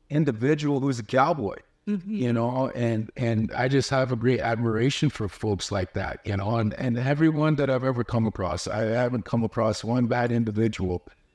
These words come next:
Speaker 1: and I'm thankful for that because everyone that I've ever got to spend time with or meet has been amazing, and, and I finally feel like we're truly, honestly making headway this time. It isn't just, "Well, here's a little breadcrumb.
Speaker 2: Mm-hmm.
Speaker 1: We're gonna just give you a little bit of a,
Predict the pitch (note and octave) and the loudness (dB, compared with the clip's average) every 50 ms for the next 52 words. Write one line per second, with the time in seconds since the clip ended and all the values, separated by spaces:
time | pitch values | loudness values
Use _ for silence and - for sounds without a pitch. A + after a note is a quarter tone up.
0 | _ _ - - G#2 G2+ G#2 G#2+ G#2+ G2+ - - - - C3+ C#3+ C#3 - - A#2+ | _ _ -4 0 0 2 2 2 2 0 -2 -4 -2 2 4 4 4 4 2 -2
1 | G#2 - - G#2 G2 G2 E2 - G#2 - - A2 G2+ G2 A2+ A#2 A#2 B2 B2 B2 | -2 -2 -2 -2 0 0 -2 -2 -4 -2 0 0 0 2 2 2 2 2 2 2
2 | B2 A2 A2+ A2 A#2 A2+ G#2+ A#2 A2+ G#2+ A2+ G#2+ G#2+ A2+ A2+ A2 - - - - | 2 2 2 2 2 0 0 0 -2 -2 -2 0 0 0 0 0 -2 -6 -6 -2
3 | A#2+ A#2 A2 G#2+ - A#2 A2 A2 A2+ A2+ A2+ - A2 G#2+ G2+ G2+ G#2 A2 A2+ A2 | 0 0 0 0 0 0 0 2 2 0 0 0 -2 -2 0 2 2 2 2 0
4 | - _ _ _ _ _ _ _ _ _ - - A#2 G2 F#2 A2 A2+ G#2+ G#2+ G#2+ | -2 _ _ _ _ _ _ _ _ _ -8 -6 -4 -2 0 2 2 4 4 4
5 | G#2 G2+ G#2 G#2+ G2 - G#2 G2 G2 G2 F#2+ F#2 - - - G2+ G2+ G2 G2 F#2+ | 4 2 2 0 0 0 0 0 2 2 0 0 -2 -4 -2 -2 -2 -2 -2 -4
6 | G2+ - - A2 A2 A2+ A2+ A#2 A2 G#2 G2+ - _ _ _ _ _ - - C#3 | -6 -4 -4 -2 -2 0 0 0 -2 -2 -4 -8 _ _ _ _ _ 0 2 4
7 | C3 A#2+ A2+ G#2+ - - G#2+ A2+ A2+ - - - - C#3+ C#3 C#3 C#3 B2+ - - | 4 4 4 2 0 0 -2 -2 0 0 -2 -2 0 0 0 0 0 -2 -2 0
8 | A2+ A2 A2 A2 - - A#2+ A2+ G#2+ G#2+ G#2 - - A2 G#2 F#2+ G2 G2+ G#2 F#2+ | 0 0 0 0 -2 0 0 2 2 2 0 0 0 0 0 0 0 -2 -4 -2
9 | F#2+ G2 F#2+ F2+ F#2+ F#2 - - G2+ G2 F#2+ F#2+ - _ _ _ _ _ _ - | -2 -2 -2 -2 -4 -4 -6 -6 -6 -6 -6 -8 -10 _ _ _ _ _ _ -4
10 | B2+ B2 C#3+ C#3 A#2+ C3 A#2 G2+ A2+ B2+ A#2 - - - _ _ _ _ _ - | -2 0 0 0 0 0 0 2 2 2 2 0 -2 -10 _ _ _ _ _ -4
11 | A2+ A#2 A2 G#2+ B2+ C3+ B2+ A#2 A#2+ B2 B2+ A#2+ A2+ G2 A2 A#2 A#2 A#2 - - | -2 0 0 2 2 0 0 0 -2 0 0 0 0 -2 0 0 0 0 -2 -4
12 | - A2 G#2 G2+ - F#3+ F#3+ D#3+ D3 F#3 F3+ F3 F3 E3+ A#2+ C3 D3+ E3+ D3+ C#3+ | -6 -4 -2 0 2 2 2 0 0 0 0 0 -2 -2 -2 0 0 2 2 2
13 | C3+ A2 G#2 C3 C3 B2 - - D3 D#3 D3+ D3 C#3+ C3+ C#3 D#3 E3 D#3 D3 D3+ | 0 -2 -2 -4 -4 -4 -4 -2 -2 0 2 2 2 4 4 4 4 4 4 4
14 | D#3+ D3+ D3+ C3+ C3+ B2 | 4 4 4 2 -2 -4